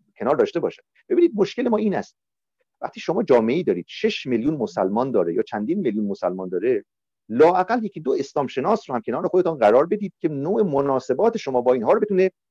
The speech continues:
تبیین بکنه. شما الان برای تجارت، اروپاییان این رسمشون هست، می‌رن با ممالک مختلف ببینن اینا کسب و کارشون به چه نحوی است، چگونه تجارت می‌کنن. یعنی در زمان گذشته بسیاری از این مستشرقین بودن، می‌آمدن در شرق،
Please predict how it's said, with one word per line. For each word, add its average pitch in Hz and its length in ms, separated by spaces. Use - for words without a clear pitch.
تبیین 208 340
بکنه. 143 320
شما 165 200
الان 208 160
برای 170 260
تجارت، 139 800
اروپاییان 139 500
این 202 180
رسمشون 190 400
هست، 117 200
می‌رن 180 260
با 165 100
ممالک 165 400
مختلف 160 320
ببینن 156 200
اینا 147 280
کسب 123 180
و - 20
کارشون 147 400
به 110 80
چه 170 140
نحوی 120 320
است، - 120
چگونه 98 300
تجارت 131 460
می‌کنن. 101 300
یعنی 107 120
در 113 100
زمان 110 320
گذشته 107 640
بسیاری 175 500
از 170 80
این 175 100
مستشرقین 127 800
بودن، 196 360
می‌آمدن 175 540
در 139 200
شرق، 190 400